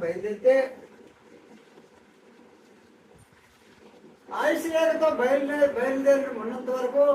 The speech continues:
ఇంతవరకు ఆయుష్ రేఖ ఉంటుంది. ఇదంతా ఆయుష్ రేఖతో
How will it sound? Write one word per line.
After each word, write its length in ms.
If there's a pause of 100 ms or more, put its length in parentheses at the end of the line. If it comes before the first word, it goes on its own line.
(800)
ఇంతవరకు 460
ఆయుష్ 260
రేఖ 120 (100)
ఉంటుంది. 260
ఇదంతా 440 (480)
ఆయుష్ 260
రేఖతో 260